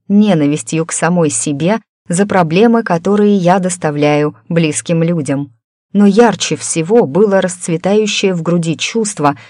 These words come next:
подозрительно напоминающее влюбленность. Я подняла глаза на Адама, и он по-мальчишески улыбнулся. "Даже не думай меня отговаривать, это мое решение".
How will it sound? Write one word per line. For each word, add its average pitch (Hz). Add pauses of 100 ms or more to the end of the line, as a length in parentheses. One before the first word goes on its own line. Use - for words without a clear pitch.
(180)
подозрительно 202
напоминающее 175 (200)
влюбленность. 175 (420)
Я 170
подняла 170
глаза 156
на 151
Адама, 151 (340)
и 180
он 208
по-мальчишески 185
улыбнулся. 151 (420)
"Даже 160
не 151
думай 180
меня 147
отговаривать, 139 (220)
это 175
мое 165
решение". 139